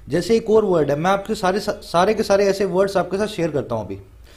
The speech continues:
इन वर्ड्स को कभी भी आपको चेंज नहीं करना है सिंगुलर और प्लूरल फॉर्म में। जैसे आउटस्कर्ट्स है, सीरीज है, ठीक है ना। सीरीज भी, एक टेस्ट सीरीज हो, दस टेस्ट सीरीज हो, एक मैच की सीरीज हो, दस मैच की सीरीज हो,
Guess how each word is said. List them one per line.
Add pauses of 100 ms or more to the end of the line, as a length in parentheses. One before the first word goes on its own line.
(380)
इन
वर्ड्स
को
कभी
भी
आपको (140)
चेंज
नहीं
करना
है
सिंगुलर
और
प्लूरल
फॉर्म
में। (260)
जैसे
आउटस्कर्ट्स
है, (1900)
सीरीज
है, (760)
ठीक
है
ना।
सीरीज
भी, (220)
एक
टेस्ट
सीरीज
हो,
दस
टेस्ट
सीरीज
हो, (240)
एक
मैच
की
सीरीज
हो,
दस
मैच
की
सीरीज
हो,